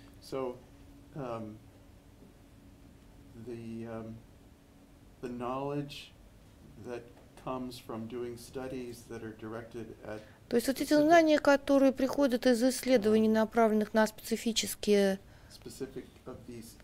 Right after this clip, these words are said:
Speaker 1: key deficits that you
Speaker 2: э,
Speaker 1: mentioned,
Speaker 2: э, ключевые дефициты, которые ты, Слава, упомянул,
Speaker 1: will ultimately help us know what the active ingredients should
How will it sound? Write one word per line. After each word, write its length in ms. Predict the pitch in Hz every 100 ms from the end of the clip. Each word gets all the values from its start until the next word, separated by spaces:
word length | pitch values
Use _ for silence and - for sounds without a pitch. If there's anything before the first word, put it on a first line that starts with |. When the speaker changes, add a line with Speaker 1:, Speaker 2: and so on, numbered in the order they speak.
| -
Speaker 1:
key 120 | 127 117
deficits 560 | 127 131 117 113 - -
that 20 |
you 540 | 208 202 202 196 202
Speaker 2:
э, 20 |
Speaker 1:
mentioned, 140 | 202 170
Speaker 2:
э, 140 | 214
ключевые 540 | 208 240 - 254 254 240
дефициты, 460 | 233 - 381 392
которые 400 | - 247 247 226
ты, 80 | 226
Слава, 260 | 208 220 208
упомянул, 600 | 190 - 196 190 165 160 - - - - - - - - - -
Speaker 1:
will 220 | 120 -
ultimately 540 | - 147 156 135 120 120
help 200 | 123 123
us 220 | 123 123
know 280 | 123 123 117 113
what 240 | 107 123 -
the 140 | 113 -
active 340 | 117 - 131 120
ingredients 680 | 117 110 127 123 120 113 -
should 280 | - 123